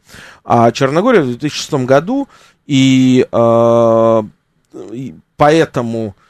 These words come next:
соответственно, до того Черногория была в составе Союза Сербии и Черногории, до того в составе Союзной Республики Югославия, до того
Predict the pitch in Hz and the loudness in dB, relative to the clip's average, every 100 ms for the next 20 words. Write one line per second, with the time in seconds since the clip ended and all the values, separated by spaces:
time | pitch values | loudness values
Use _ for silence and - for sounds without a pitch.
0 | _ _ - - 127 139 135 - 120 113 | _ _ -8 -2 0 0 -4 -4 -4 -2
1 | 120 147 131 110 107 - 110 117 117 110 | 0 0 0 -2 -4 -8 -8 -4 0 0
2 | 101 101 95 117 - 110 104 107 101 101 | 0 -2 -4 -6 -4 -4 -2 -4 -6 -6
3 | - 113 101 101 107 113 139 240 196 131 | -2 -2 -2 -8 -8 -6 0 2 2 0
4 | 120 104 101 107 - 101 - 113 120 104 | -2 -4 -6 -8 -6 -6 -4 -4 -4 -6
5 | 113 98 - 113 - 117 107 110 123 143 | -8 -8 -8 -10 -10 -8 -6 -4 -2 -2
6 | - 240 220 151 120 - 107 101 | 0 0 0 -2 -4 -6 -6 -6